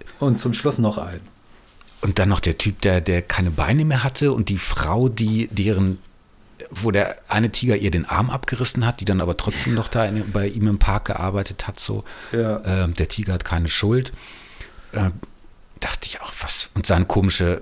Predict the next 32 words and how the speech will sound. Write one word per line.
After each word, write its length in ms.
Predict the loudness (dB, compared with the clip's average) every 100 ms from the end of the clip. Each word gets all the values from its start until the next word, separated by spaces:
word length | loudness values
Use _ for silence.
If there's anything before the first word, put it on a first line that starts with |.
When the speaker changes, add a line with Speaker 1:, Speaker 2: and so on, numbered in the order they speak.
| -2
Speaker 2:
seine 200 | -2 -2
komische 440 | 0 -2 0 -2
Sendung 560 | -2 -2 0 0 0 -2
da 140 | -4
immer, 240 | -2 -2 -2
ne, 160 | -2 -4
die 180 | -2 -2
er 220 | -2 -2
im 120 | 0 2
Internet 440 | 2 2 2 0 0
hatte. 280 | -2 -2 0
<laughs> 60 | 0 0 -6 -14 -18 -20 -14 -6 -6 -6 -6 -6 -4 -2 0 6
Speaker 1:
Ich 240 | 6 8
hab, 160 | 4 6
Speaker 2:
Teil- 220 | 4 4 0 -6
Speaker 1:
ich, 280 | -8 -4 2
Speaker 2:
Ja. 40 |
Speaker 1:
es 160 | 2 4
hat 220 | 0 0
voll 240 | 4 4
süchtig 500 | 6 2 2 -4 -4
gemacht, 480 | -6 -8 -8 -10 -4
ne? 240 | 0 0 -2
Auf 120 | 0
jeden 100 | 2
Fall 100 | 2
soll 140 | 4 4
Speaker 2:
Ja. 60 |
Speaker 1:
das 100 | 4
jetzt 180 | 2 0
als 280 | 4 4 4
Spielfilm 680 | 0 0 0 2 2 2